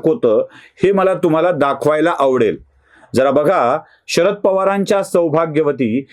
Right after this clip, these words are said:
ईश्वराच्या ठाई म्हणजे ईश्वरी अवताराच्या ठाई कथ्या कशा नतमस्तक होत आहेत. वाकून नमस्कार करतायत त्या आहेत प्रतिभाताई पवार आणि ज्यांना वाकून नमस्कार करतायत ते आहेत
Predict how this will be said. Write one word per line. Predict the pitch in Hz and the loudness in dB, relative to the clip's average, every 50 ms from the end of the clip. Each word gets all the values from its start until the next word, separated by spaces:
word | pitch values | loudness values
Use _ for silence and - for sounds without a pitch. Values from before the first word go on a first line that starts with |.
| - _ _ _ | -20 _ _ _
ईश्वराच्या | 151 165 175 151 - 180 202 196 196 190 185 - 208 202 | 0 0 0 -2 0 0 0 0 -2 -2 -2 -2 -2 -2
ठाई | 185 - 175 170 156 131 113 104 113 135 127 _ _ _ _ _ | -2 -2 -2 0 0 0 0 0 -2 -4 -6 _ _ _ _ _
म्हणजे | 113 104 123 143 160 160 156 175 190 202 - - | 0 2 2 2 0 0 0 0 0 0 0 0
ईश्वरी | 147 160 165 - - 160 185 180 196 202 | -2 -2 -2 -2 -2 -2 0 0 0 0
अवताराच्या | - - 143 147 160 160 185 185 190 196 190 185 - 220 208 | 0 0 0 0 0 0 -2 -2 0 -2 -2 0 0 -2 -2
ठाई | 185 147 147 131 117 101 110 123 - - - _ _ _ | 0 0 0 0 2 0 -2 -4 -6 -12 -20 _ _ _
कथ्या | - 156 156 180 170 | -2 0 0 0 0
कशा | 147 160 156 - 147 143 | 0 -2 -2 -2 -2 -2
नतमस्तक | 143 131 120 139 151 147 - - - - - 156 - | 0 -2 0 0 0 0 -2 -4 -2 -2 -2 -2 -2
होत | - - 101 82 | -2 -4 -2 -2
आहेत. | 80 73 71 69 - - - _ _ - _ _ - - _ _ _ - _ _ | -2 -4 -4 -8 -14 -20 -20 _ _ -20 _ _ -20 -20 _ _ _ -20 _ _
वाकून | 117 110 120 147 156 165 165 165 165 - 220 208 156 | 0 2 2 2 2 0 -2 0 0 0 0 2 0
नमस्कार | 143 143 165 165 - - - 202 208 214 175 | 0 0 -2 -2 -2 -2 -2 -2 0 -2 0
करतायत | 175 180 160 127 127 139 117 110 120 127 - _ _ _ _ _ _ _ _ - | 0 -2 -2 0 0 0 0 0 0 -2 -6 _ _ _ _ _ _ _ _ -2
त्या | 160 175 185 | 0 0 0
आहेत | 196 202 220 202 - _ _ - - | 0 -2 -2 -4 -8 _ _ -6 -4
प्रतिभाताई | - 139 127 170 175 165 185 202 196 208 196 190 | -2 0 0 0 0 2 0 0 0 0 -2 -2
पवार | 185 - - 151 135 131 120 101 101 120 131 - - _ _ - - - _ - | -2 0 0 0 2 2 2 2 0 -2 -6 -10 -18 _ _ -20 -20 -10 _ -2
आणि | 135 160 175 165 131 117 | 0 0 0 -2 -4 -2
ज्यांना | - 151 143 147 156 180 208 214 | -2 0 0 2 0 0 0 0
वाकून | 208 208 202 202 - 202 202 190 | 0 0 -2 0 0 0 0 0
नमस्कार | 180 180 175 175 - - 185 170 165 - | 0 0 -2 -2 -2 0 0 0 0 0
करतायत | - 151 147 131 117 135 117 110 120 131 131 _ _ _ | 0 0 -2 0 0 0 0 0 0 -2 -4 _ _ _
ते | - 175 180 | 0 0 2
आहेत | 165 131 123 135 | 2 2 0 0